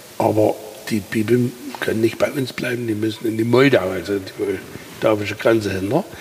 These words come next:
Und wir haben hier noch einen ganzen Keller voll.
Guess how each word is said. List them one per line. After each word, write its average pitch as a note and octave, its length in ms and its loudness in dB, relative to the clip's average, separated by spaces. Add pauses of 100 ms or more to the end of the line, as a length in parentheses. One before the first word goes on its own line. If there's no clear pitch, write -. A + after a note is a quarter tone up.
(320)
Und A2+ 220 -2
wir A#2 100 2
haben B2 180 4
hier C3 140 6
noch C#3+ 220 4
einen A#2+ 120 0
ganzen G#2 320 0
Keller G#2+ 280 2
voll. F#2 300 -2